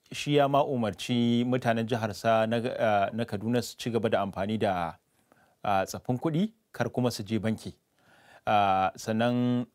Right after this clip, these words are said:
ah, mawaƙi Dauda Kahutu Rarara, wanda muka so ya shigo cikin wannan tattaunawa, matsalar na'ura ta hana shi shigowa har yanzu.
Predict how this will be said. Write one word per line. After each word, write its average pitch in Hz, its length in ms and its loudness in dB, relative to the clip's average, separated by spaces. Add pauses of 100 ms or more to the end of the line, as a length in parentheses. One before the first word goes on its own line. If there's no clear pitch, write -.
ah, 101 360 2
mawaƙi 123 500 2
Dauda 127 300 4
Kahutu 113 400 -4
Rarara, 107 540 2
wanda 123 220 2
muka 113 220 -2
so 117 180 -2
ya 95 360 0
shigo 113 260 -6
cikin 117 220 -6
wannan 113 220 -2
tattaunawa, 104 540 -4
matsalar 110 380 -4
na'ura 104 360 -2
ta - 100 -10
hana 101 240 -2
shi 107 480 -6
shigowa 104 360 -2
har 98 120 -4
yanzu. 110 400 -2